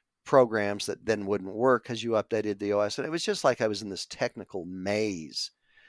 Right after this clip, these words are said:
And I decided that I was gonna simplify my life. So I went through and I got rid of all the extra gear. I,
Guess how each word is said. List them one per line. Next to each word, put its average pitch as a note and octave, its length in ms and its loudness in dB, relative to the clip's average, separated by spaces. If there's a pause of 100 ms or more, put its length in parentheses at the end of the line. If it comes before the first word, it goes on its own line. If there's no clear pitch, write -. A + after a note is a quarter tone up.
(320)
And C3 160 0
I C3+ 80 4
decided F#3 580 -4
that A#2+ 120 0
I A2 100 4
was G#2+ 100 -6
gonna G2+ 180 -6
simplify A2+ 720 -4
my F#2+ 180 -6
life. F2 460 -8 (500)
So - 180 0
I A#2+ 100 8
went D3+ 260 2
through C#3 300 0
and A#2 100 -4
I G#2+ 240 0
got G2+ 260 -2
rid G2+ 140 -2
of F#2+ 160 -6 (100)
all D#3+ 220 6
the D3 180 -2
extra A2 360 -4
gear. F2+ 440 -8
I, G2 240 -8